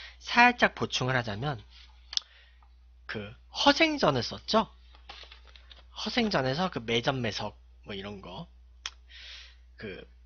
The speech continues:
그리고 허생전을 통해서 막판에 그 우리나라가 그 나가야 할 길을 좀 알려주기도 했어요.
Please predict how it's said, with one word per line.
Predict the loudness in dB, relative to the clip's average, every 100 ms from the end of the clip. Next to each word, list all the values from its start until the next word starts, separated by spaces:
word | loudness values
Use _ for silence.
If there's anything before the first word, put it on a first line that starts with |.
| -20 -20 -20 -20 -20 -20 -20 -10
그리고 | -8 -4 0 0 -2 -16 -20 0
허생전을 | 2 4 4 4 4 2
통해서 | 2 2 6 6 6 -4 -20 -20 0
막판에 | 0 2 2 2 2 -6 -10 -20 -20 -20 -20 -20 -20 -20 -20 -20 -20 -20
그 | -16 -16 -16 -20 -20 -20 -20 -20 -20 -20 -8
우리나라가 | 0 2 6 6 8 8 8 6 0 -16
그 | -12 -12 4
나가야 | 4 8 6 6
할 | 4 0 0
길을 | -2 -2 -4 -4 -6 -10 -20 -20 -20 -20 -20 -20 -10
좀 | -2 0 -2 -8 -20 -20 -20 -20 2
알려주기도 | 2 4 4 4 4 -2 -2 -2 0 0 -6 -2
했어요. | -2 -2 -6 -4 -4 -6